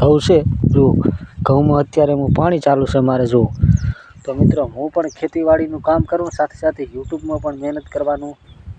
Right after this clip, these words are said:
ચાલુ કરી દીધું છે. તો મિત્રો, અને મિત્રો શોર્ટ વીડિયો બનાવો તો મિત્રો તમારે ત્રણ મહિનાની અંદર દસ મિલિયન વ્યૂઝ કરવાના હોય છે. એટલે મિત્રો જેમ બને એમ લોંગ વીડિયો બનાવજો, એટલે તમારી ચેનલ જલ્દી મોનેટાઇઝ થશે.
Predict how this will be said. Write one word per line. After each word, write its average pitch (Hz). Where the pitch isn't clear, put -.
ચાલુ 143
કરી 185
દીધું 147
છે. 139
તો 135
મિત્રો, 147
અને 151
મિત્રો 156
શોર્ટ 214
વીડિયો 190
બનાવો 147
તો 156
મિત્રો 160
તમારે 160
ત્રણ 185
મહિનાની 175
અંદર 170
દસ 175
મિલિયન 160
વ્યૂઝ 147
કરવાના 139
હોય 147
છે. 143
એટલે -
મિત્રો 160
જેમ 170
બને 190
એમ 175
લોંગ 165
વીડિયો 180
બનાવજો, 185
એટલે 151
તમારી 151
ચેનલ 151
જલ્દી 165
મોનેટાઇઝ 151
થશે. 143